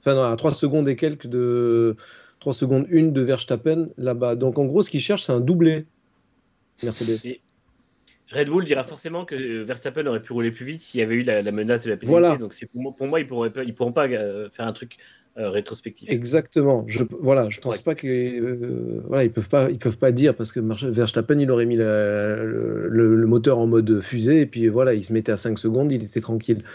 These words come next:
Speaker 1: L'autre chose, par contre, euh, dont je voulais parler, c'est est-ce que vous vous souvenez de Hamilton Rosberg en Autriche en deux mille seize ?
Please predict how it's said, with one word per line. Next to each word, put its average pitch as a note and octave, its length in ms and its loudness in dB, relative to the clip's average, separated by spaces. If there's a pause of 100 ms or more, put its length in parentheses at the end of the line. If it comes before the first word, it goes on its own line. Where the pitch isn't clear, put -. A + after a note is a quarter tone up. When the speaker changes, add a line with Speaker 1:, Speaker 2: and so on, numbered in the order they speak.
(540)
Speaker 1:
L'autre D#3 420 2
chose, C#3 400 2
par A2+ 200 -6
contre, B2+ 400 -6
euh, G#2 240 0
dont A2 140 -2
je G#2+ 80 -4
voulais A2+ 220 4
parler, C3+ 400 0 (400)
c'est - 240 -4
est-ce A#2+ 100 -2
que - 80 0
vous F3+ 140 4
vous D3 80 4
souvenez D3+ 380 4
de C3+ 380 6
Hamilton C3 440 0
Rosberg B2+ 480 -2
en B2+ 80 2
Autriche B2 380 2
en A#2+ 60 -2
deux A#2+ 120 2
mille A2 160 0
seize ? A#2+ 320 -2